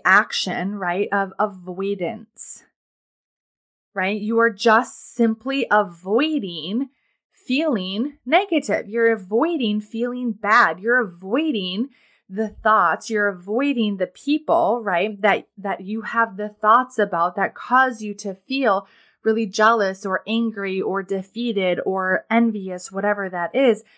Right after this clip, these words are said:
And avoidance, buffering, right,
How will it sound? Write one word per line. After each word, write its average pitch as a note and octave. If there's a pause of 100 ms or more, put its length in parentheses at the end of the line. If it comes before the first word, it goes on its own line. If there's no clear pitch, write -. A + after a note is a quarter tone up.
(480)
And A3+
avoidance, A3
buffering, G#3 (180)
right, G3